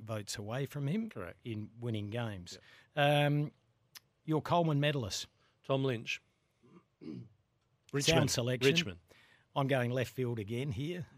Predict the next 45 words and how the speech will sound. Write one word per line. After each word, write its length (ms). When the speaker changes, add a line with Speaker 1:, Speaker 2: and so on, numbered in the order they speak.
Speaker 1:
I 60
think 140
it 180
could 140
be 80
the 100
Speaker 2:
Mm. 60
Speaker 1:
coffee, 280
Speaker 2:
It 80
won't 140
Speaker 1:
Reece. 140
Speaker 2:
be 80
Joe 220
Danaher. 440
Speaker 1:
Yes, 240
it's 120
Joe 180
Danaher 460
I'm 100
going. 140
Speaker 2:
Is 140
it 120
really? 540
Speaker 1:
He 100
will 100
get 180
so 240
many 220
opportunities. 880
I 40
just 180
hope 160
he's 140
got 120
his 100
Speaker 2:
He's 100
Speaker 1:
kicking 180
Speaker 2:
gotta 100
be 160
Speaker 1:
boots 160
on. 60
Speaker 2:
accurate. 280
Speaker 1:
Yeah, 200
I 100
know. 320